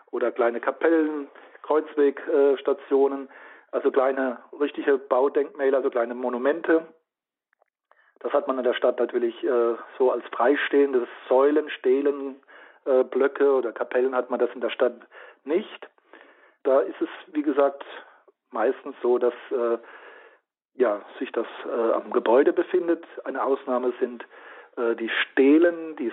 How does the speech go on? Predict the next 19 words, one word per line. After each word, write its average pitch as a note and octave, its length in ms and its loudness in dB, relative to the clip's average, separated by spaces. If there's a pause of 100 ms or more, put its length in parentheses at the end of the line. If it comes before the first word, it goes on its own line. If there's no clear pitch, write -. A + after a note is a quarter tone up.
(100)
Säulen. D#3 420 4
Also B2 180 -8
es A#2 100 -14
gibt, - 220 -6 (260)
gerade B2 260 2
in A#2 220 -4
Bayern C3 320 0
ist A#2+ 180 -10
das A#2+ 140 -6
eigentlich A#2+ 240 -8
ein A2+ 100 -10
Muss D#3+ 200 2 (140)
für C#3 100 4
jeden C#3+ 420 0 (500)
historischen C#3+ 540 -2
Ort. C3 260 0
Also C3 140 2
da A#2+ 120 -2
gibt's B2 220 -4